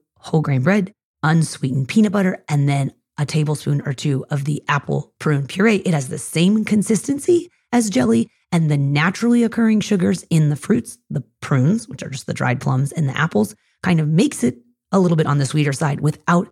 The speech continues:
having to add all the added sugars that we know we shouldn't be offering to kids. So if your child is having a little bit of constipation, I would suggest maybe trying out a prune puree.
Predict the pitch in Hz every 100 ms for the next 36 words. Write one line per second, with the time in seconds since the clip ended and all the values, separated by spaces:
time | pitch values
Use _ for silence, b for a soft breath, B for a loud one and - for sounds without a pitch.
0 | _ - 156 147 143 - - 131 131 -
1 | - 120 - 240 214 170 160 143 127 143
2 | 127 131 131 - 123 - - - - -
3 | - - - - - _ _ _ _ -
4 | 180 202 208 185 160 170 139 139 139 -
5 | 165 208 - - 180 - - 151 147 135
6 | - - 151 120 202 247 - _ _ 156
7 | 147 151 156 123 135 165 - 170 175 196
8 | - 196 180 185 190 185 - - - 165
9 | 147 214 277